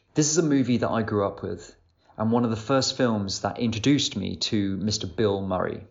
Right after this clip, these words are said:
Look, everyone knows the basics of A Christmas Carol,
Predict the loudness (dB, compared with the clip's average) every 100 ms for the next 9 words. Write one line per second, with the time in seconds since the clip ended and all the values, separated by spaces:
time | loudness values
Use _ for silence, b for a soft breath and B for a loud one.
0 | 0 2 2 -2 -10 _ _ 2 2 4
1 | 4 6 4 4 2 2 2 -4 -4 -4
2 | -4 -4 -8 -6 -4 -4 -4 -8 -6 -6
3 | -6 -10